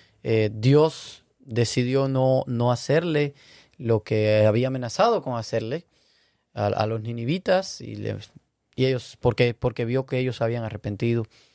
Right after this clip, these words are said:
y, y mostrado su, eh, señales de arrepentimiento, y Dios les muestra misericordia y los perdona. Eh, y hasta aquí, oh, todo bien, ¿no? Pero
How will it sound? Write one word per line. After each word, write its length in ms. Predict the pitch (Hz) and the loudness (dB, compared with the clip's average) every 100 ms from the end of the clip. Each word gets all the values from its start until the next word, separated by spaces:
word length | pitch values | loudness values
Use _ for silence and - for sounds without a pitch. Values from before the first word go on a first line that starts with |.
| - - | -20 -14
y, 400 | - 110 104 123 | -6 -4 -4 -6
y 60 | 113 | -4
mostrado 400 | 113 - 175 156 | -4 2 2 2
su, 240 | 151 151 139 - | -6 -12 -12 -8
eh, 140 | 131 123 _ _ _ _ _ _ | -6 -6 _ _ _ _ _ _
señales 680 | - - 165 165 214 247 143 | -6 2 4 4 2 2 2
de 100 | 123 | 0
arrepentimiento, 680 | 120 117 113 110 139 180 226 | -2 -4 -6 -4 -2 -2 -2
y 60 | |
Dios 180 | 170 165 151 | 0 2 2
les 160 | 147 | 0
muestra 360 | 127 135 147 165 | 0 -4 -4 -2
misericordia 560 | 143 147 143 - 147 151 - - - - | -2 0 0 2 0 -2 -14 -20 -16 2
y 140 | 143 | 4
los 160 | 120 98 | 4 2
perdona. 480 | 107 101 139 107 - _ _ _ - | 2 6 6 4 -6 _ _ _ 0
Eh, 460 | 131 135 127 123 _ _ - | 2 4 2 -2 _ _ 0
y 120 | 151 | 4
hasta 180 | 151 156 | 4 4
aquí, 320 | 143 180 233 - | -2 -4 -6 -6
oh, 180 | 147 277 | -10 -6
todo 220 | 123 117 | -2 0
bien, 220 | 151 226 | -2 -4
¿no? 220 | 120 139 185 - - - - - _ | -8 -8 -10 -16 -20 -20 -20 -20 _
Pero 320 | 117 117 113 | 2 2 2